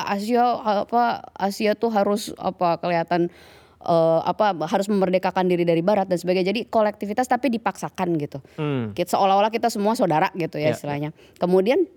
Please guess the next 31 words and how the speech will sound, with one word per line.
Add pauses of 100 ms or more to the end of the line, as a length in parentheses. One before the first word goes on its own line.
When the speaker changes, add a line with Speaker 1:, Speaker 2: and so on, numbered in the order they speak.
(220)
Speaker 1:
eh,
kemudian
jelas
kolektivitas
yang
semangat
revolusioner
ya. (220)
Jadi
untuk
merebut
kemerdekaan
dan
mempertahankannya
ya,
karena
setelah
merdeka
itu
kan (580)
nggak,
apa,
nggak, (760)
nggak, (180)
eng-, (320)
keadaan
Indonesia
saat
itu
kan
tidak,